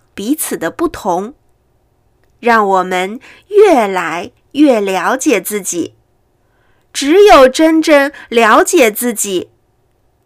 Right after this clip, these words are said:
才能更好地实现自己的价值。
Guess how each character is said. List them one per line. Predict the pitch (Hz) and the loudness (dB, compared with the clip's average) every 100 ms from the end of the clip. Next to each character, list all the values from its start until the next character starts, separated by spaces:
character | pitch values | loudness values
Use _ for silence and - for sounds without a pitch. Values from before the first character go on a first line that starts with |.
| _ | _
才 | - 339 | -4 0
能 | 359 403 | 0 0
更 | 415 453 415 | 0 0 0
好 | - 226 - | -2 -2 -2
地 | 196 190 - - - | 0 0 0 -10 -10
实 | - 190 196 | -6 -4 -4
现 | - 269 226 233 _ | 0 0 0 -2 _
自 | - 381 | -4 -4
己 | 220 | -4
的 | 185 185 | -6 -4
价 | 339 381 285 | -2 0 -2
值。 | 170 - 185 | -6 -8 -10